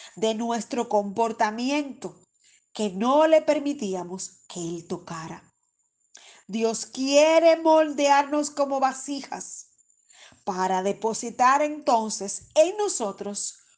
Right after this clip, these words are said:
un vino nuevo, una cosecha nueva, una bendición nueva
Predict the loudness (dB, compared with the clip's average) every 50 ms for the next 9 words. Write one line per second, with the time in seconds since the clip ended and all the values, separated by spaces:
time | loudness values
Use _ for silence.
0 | _ _ _ -2 -2 -2 -2 -2 -6 -6 -4 -2 0 0 0 0 -2 -4 -4 -2
1 | -2 -2 -2 -2 -4 -6 -6 -6 -8 -8 -10 _ _ _ _ _ _ _ _ _
2 | _ _ _ _ _ _ _ _ _ _ -20 -20 -20 _ _ -2 0 0 2 2
3 | 0 0 0 -4 -6 -6 -4 -6 -6 -8 -6 -6 -6 -6 -4 -4 -4 -4 -4 -4
4 | -6 -6 -8 -10 -14 _ _ _ _ _ _ _ _ _ _ _ _ _ _ _
5 | _ 6 6 8 6 6 4 4 4 4 4 4 2 2 -2 -4 -4 -4 -2 -2
6 | -2 -2 0 -2 -4 -2 -2 -4 -6 -6 -10 -12 -14 _